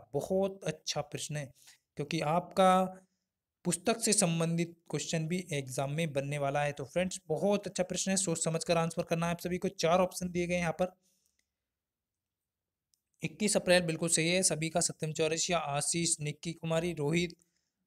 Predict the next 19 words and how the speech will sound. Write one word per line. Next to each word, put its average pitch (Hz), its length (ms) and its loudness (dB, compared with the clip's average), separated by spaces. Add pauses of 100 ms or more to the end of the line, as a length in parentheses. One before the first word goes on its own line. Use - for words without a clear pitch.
(140)
और 147 440 2
मोहन 165 500 0 (280)
एएम 156 260 2
श्रीवास्तव, 160 640 0
बिल्कुल 156 320 -4
ज़्यादातर 160 400 2
स्टूडेंट्स 151 440 -6
का 151 120 -4
बिल्कुल 131 300 -8
सही 143 220 -2
आंसर 151 300 -2
आया, 156 120 4
जैसा 156 240 -2
कि 151 80 -6
मैं 147 120 -4
देख 156 220 -4
पा 165 60 6
रहा 170 100 4
हूँ। 185 160 -2